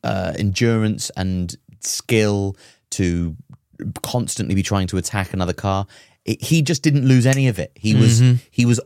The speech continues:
Speaker 1: on for, you know, one and a half to two hours.
Speaker 2: Yeah. And it was like, it reminded me of the, he, he was the driving equivalent, equivalent of the big speech in Gladiator. When he's
Speaker 1: Mm.
Speaker 2: like, "My name is Maximus Decimus Meridius, Sergeant of the whatever, Northern
Speaker 1: Commander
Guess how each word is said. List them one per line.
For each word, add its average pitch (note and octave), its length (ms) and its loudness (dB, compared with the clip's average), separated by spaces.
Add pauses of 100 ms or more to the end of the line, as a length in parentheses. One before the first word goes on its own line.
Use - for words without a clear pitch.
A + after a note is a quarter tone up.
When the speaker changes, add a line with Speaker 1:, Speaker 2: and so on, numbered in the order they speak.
(100)
Speaker 1:
on G#2+ 420 2 (420)
for, G2 320 0 (680)
you A#2 120 4
know, E2 120 0
one G2 160 2
and F#2+ 80 0
a F2 40 -2
half F#2+ 180 -4
to - 60 -18
two G2 200 -4
hours. F#2 440 -8
Speaker 2:
Yeah. G#2+ 180 -4 (720)
And C#3+ 120 2
it D#3 100 2
was D3+ 180 0
like, C#3+ 180 -2
it D#3 100 -2
reminded D#3+ 360 2
me D3+ 140 2
of C3 180 0
the, B2 260 2 (160)
he, C#3+ 300 -6
he E3+ 120 6
was G3+ 160 4
the C#3+ 140 -6 (100)
driving F3 520 2
equivalent, C#3+ 560 0 (120)
equivalent B2+ 520 0
of G#2+ 100 -6
the A2+ 80 0
big A#2+ 240 2
speech A#2+ 340 -4
in A2+ 100 2
Gladiator. G2+ 680 -2 (680)
When G2 240 2
he's G#2 120 6
Speaker 1:
Mm. A2 40 2
Speaker 2:
like, G#2 100 -2
"My G#2 100 2
name G#2 140 2
is G#2 100 -2
Maximus G2+ 380 -4
Decimus G2 360 -4
Meridius, F#2+ 560 -6 (180)
Sergeant G#2 440 -2
of G2 80 -8
the - 80 -10
whatever, F#2+ 320 -8
Northern G2 280 -6
Speaker 1:
Commander F#2+ 260 2